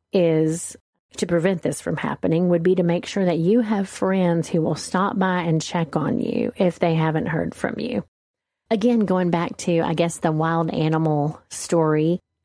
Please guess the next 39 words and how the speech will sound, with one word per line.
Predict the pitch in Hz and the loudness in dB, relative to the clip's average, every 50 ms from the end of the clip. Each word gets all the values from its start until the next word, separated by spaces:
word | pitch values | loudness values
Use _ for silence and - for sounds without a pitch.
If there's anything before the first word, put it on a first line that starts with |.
| _ - | _ -4
we've | 190 180 196 190 175 180 | 0 2 2 4 4 4
all | 175 175 175 170 | 2 2 2 0
heard | 165 180 175 160 156 156 | 0 0 0 0 0 -4
stories | - - - 170 165 165 165 160 165 160 - | -8 -4 -2 0 2 2 2 2 0 0 0
where | 170 160 156 156 151 | -2 0 0 0 -2
people | 151 - - 165 160 - 165 160 160 | -2 -4 -4 -4 -2 -2 -2 -2 0
have | 147 160 165 160 156 156 156 151 151 - - - _ _ _ _ _ _ _ _ _ _ | 0 -2 -2 0 0 0 0 -2 -4 -6 -10 -18 _ _ _ _ _ _ _ _ _ _
pet | - - 190 180 - - _ _ _ | -4 -2 -2 -2 -2 -4 _ _ _
gorillas | - 175 170 165 165 160 165 165 160 160 156 156 160 156 156 156 160 | -2 0 0 2 2 2 2 2 2 2 2 2 0 0 -2 -2 -2
and | 147 143 139 143 - | 0 0 0 0 0
all | - 175 180 175 | 0 0 0 2
these | 175 170 165 156 151 - | 2 0 0 -2 -4 -6
different | _ - 175 170 - - 165 139 - - | _ 0 0 0 0 -2 -4 -4 -6 -4
pets, | - - 160 160 - - | -2 0 0 0 -2 -4
pythons, | - - 175 165 160 165 - - 170 165 160 160 156 | -6 -6 -2 -2 -2 -2 -2 -2 -2 0 0 0 0
that | 170 156 | 0 0
they | - 160 | 0 2
don't | 165 170 180 - 185 | 2 0 0 -2 -2
think | 190 180 175 - | -2 -2 0 0
will | 165 160 | -2 -2
hurt | - - 180 170 170 - - | 0 2 2 2 0 0 0
them | 165 165 160 160 160 160 | 0 2 2 2 2 2
because | 160 - - 160 147 | 0 0 0 -2 0
they've | - 160 151 | -2 -2 -2
taken | - - 156 - - 151 147 | -4 -4 -4 -2 -2 -2 0
good | 147 143 147 | 0 -2 -2
care | - - 247 269 254 | -2 -2 0 2 2
of | 233 208 196 | 2 2 0
them | 202 202 190 180 | 0 0 2 2
and | 175 165 160 165 | 0 2 2 2
raised | 170 170 175 175 170 170 170 | 2 2 2 0 -2 -2 -2
them | - 170 165 160 160 | -2 0 0 0 -2
from | - - 160 156 160 | -2 -2 0 0 2
babies, | 170 214 220 220 208 196 202 196 190 190 190 180 170 170 | 2 2 2 2 2 2 2 2 4 2 2 2 0 -2
and | 156 151 151 156 - _ _ _ _ _ _ _ - | -2 0 0 -2 -4 _ _ _ _ _ _ _ 0
they | 175 165 | 0 0
just | 156 170 165 - - | 2 0 -4 -2 -2
believe | - 170 165 160 156 156 156 151 151 151 151 - | 0 2 2 2 2 2 2 2 2 0 0 -2
that | - 156 151 147 | -2 0 0 -2